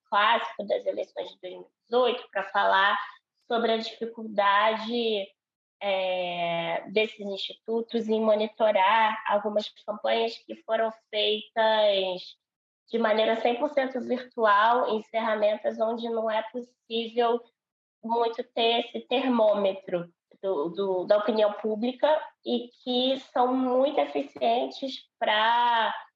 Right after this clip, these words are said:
disseminação de conteúdo a respeito das candidaturas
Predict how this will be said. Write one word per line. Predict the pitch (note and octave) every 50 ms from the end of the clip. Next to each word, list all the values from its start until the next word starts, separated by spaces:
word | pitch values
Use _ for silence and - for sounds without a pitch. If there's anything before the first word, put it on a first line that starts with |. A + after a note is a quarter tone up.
| _ _ _ _
disseminação | _ - B3 B3 A#3+ - A#3+ A#3+ A#3+ A#3+ A#3 A#3 A#3 - - - B3 A3 A3 A3+ A#3+ B3 B3 B3
de | A#3 - A#3 A3
conteúdo | - - A3+ A3 - _ A#3 A3 A3 A3+ A#3+ A3+ A3+
a | A3+
respeito | A3+ G#3 - - - - - _ G#3+
das | G3+ G#3 -
candidaturas | - _ F#3+ - _ _ F3+ F#3 - _ - D4+ D4+ C4+ A#3 G3 F#3 F#3+